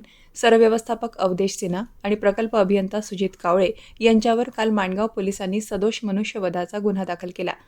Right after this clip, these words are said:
या महामार्गाच्या इंदापूर ते वडपाले या टप्प्याचं काम कंपनीनं निकृष्ट दर्जाचं केल्यानं एकशे सत्तर अपघात झाले असून त्यात सत्त्याण्णव जणांचा मृत्यू झाला, तर दोनशे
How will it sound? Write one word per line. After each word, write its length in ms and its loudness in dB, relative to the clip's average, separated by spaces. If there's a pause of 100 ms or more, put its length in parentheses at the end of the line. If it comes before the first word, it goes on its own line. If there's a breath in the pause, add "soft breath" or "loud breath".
(280 soft breath)
या 100 8
महामार्गाच्या 760 2
इंदापूर 580 -2
ते 80 2
वडपाले 560 0 (300 loud breath)
या 140 6
टप्प्याचं 420 -2
काम 220 0
कंपनीनं 600 -2
निकृष्ट 400 -2
दर्जाचं 520 -4
केल्यानं 360 -4 (340 loud breath)
एकशे 260 0
सत्तर 380 -4
अपघात 500 -4
झाले 220 -2
असून 320 -2
त्यात 300 -6
सत्त्याण्णव 500 0
जणांचा 380 -2
मृत्यू 340 -2
झाला, 260 -4 (360 loud breath)
तर 60 4
दोनशे 380 4